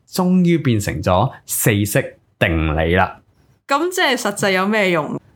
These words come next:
Speaker 1: 冇錯啦，第一樣嘢你諗當然係油地圖嘅顏色啦。有啲人就估計啊，會唔會其實一啲油地圖嘅人呢，佢哋一早已經知道四色定理呢，只係佢收埋咗呢？
Speaker 2: 即係你哋班數學家搞咗咁耐，其實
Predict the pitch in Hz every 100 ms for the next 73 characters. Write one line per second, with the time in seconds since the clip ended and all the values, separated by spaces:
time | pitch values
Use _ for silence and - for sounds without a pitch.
0 | - 156 190 240 240 220 208 202 180 247
1 | 233 160 156 151 147 123 170 208 202 160
2 | 151 117 107 87 104 113 113 113 110 117
3 | 90 98 170 170 165 165 - - 165 196
4 | 277 123 123 123 123 - 123 202 185 143
5 | 113 - - 240 311 196 185 254 151 123
6 | 139 - - 277 311 262 160 101 107 120
7 | 120 117 98 92 143 143 127 90 107 214
8 | - - 208 165 156 233 254 - 135 165
9 | 170 175 175 185 139 - 131 120 180 147
10 | 104 95 92 113 139 - 185 127 117 -
11 | - 156 160 147 90 90 92 92 110 117
12 | 127 - - 392 330 226 220 214 269 330
13 | - 240 208 - 254 262 226 240 294 285
14 | 214 214 214 185 190 - 202 196